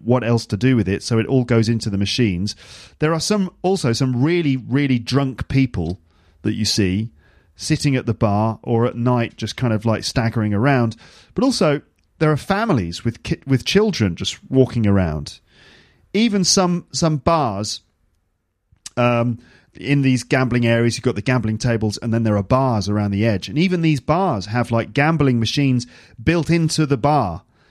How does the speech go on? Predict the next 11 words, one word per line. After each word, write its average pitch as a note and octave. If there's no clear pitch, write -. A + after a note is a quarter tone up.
so D#3
that D3
you D#3
can D3+
continue E3+
to D#3
lose C#3+
money B2
or F3+
maybe C3+
win G2+